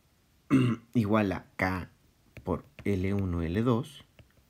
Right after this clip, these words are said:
pues sabemos cuánto vale K, cuánto vale L uno, cuánto vale L dos, nos da que M es cinco punto treinta y un milihenries.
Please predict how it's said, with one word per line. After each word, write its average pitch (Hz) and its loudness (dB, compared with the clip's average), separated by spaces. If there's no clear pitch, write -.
pues - -8
sabemos 87 -8
cuánto 76 -12
vale 92 -4
K, 95 -4
cuánto 78 -8
vale 82 -6
L 85 -6
uno, 85 -6
cuánto 71 -10
vale 76 -6
L 123 -2
dos, 123 -6
nos 101 -6
da - -4
que 85 -8
M 98 -2
es 95 -12
cinco 123 -2
punto 101 -8
treinta 85 -10
y 87 -4
un 160 -4
milihenries. 78 -10